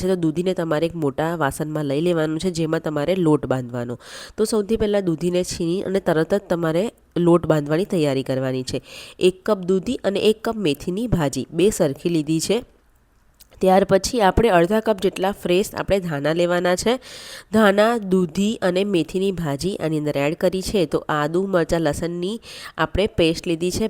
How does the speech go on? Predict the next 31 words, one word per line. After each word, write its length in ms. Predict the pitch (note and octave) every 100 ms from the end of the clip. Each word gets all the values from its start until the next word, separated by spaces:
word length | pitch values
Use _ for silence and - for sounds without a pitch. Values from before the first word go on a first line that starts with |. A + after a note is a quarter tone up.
| E3
બે 80 | C#3+ D3+ F#3 D#3+
મોટી 200 | C#3 D#3
ચમચી 340 | D#3+ C3+ C3+ F#3 D3
એડ 160 | C3+ C#3+ D#3
કરીશું. 420 | C#3+ D#3 - - _ - G3
એક 120 | - -
ચમચી 380 | F3 E3+ G3+ G3
મીઠું 340 | E3 C#3 - E3+
એડ 100 | E3 E3+
કરી 160 | D#3 D#3
દઈશું. 360 | D#3 D#3+ - A3+ - - - - -
ત્યાર 260 | A3 G#3+ A3
પછી 320 | A3+ G3 - A#3 - F3+
આપણે 260 | - F#3+
એની 140 | F#3+ F#3
અંદર 160 | F#3+ - D3+
એડ 120 | D3+ D#3+
કરવાની 440 | D#3 D3 D3+ D3 D3+
છે 120 | F3 D#3 C#3+
વલિયારી 500 | C#3 C#3 C3+ D3 - -
એક 100 | C#3 -
ચમચી, 380 | D3 C#3+ C#3 F3+ - D3+
એનો 120 | C#3+ C#3
ટેસ્ટ 320 | D3 D#3+ - -
ખૂબ 320 | D#3+ D3 F3
જ 60 | F3+
સરસ 300 | E3 C#3 C#3 C#3
આવે 120 | C3 C3+
છે. 140 | F3 F3 D#3
અજમો 340 | D3 C#3 D3+ D#3
વન 180 | D3+ C3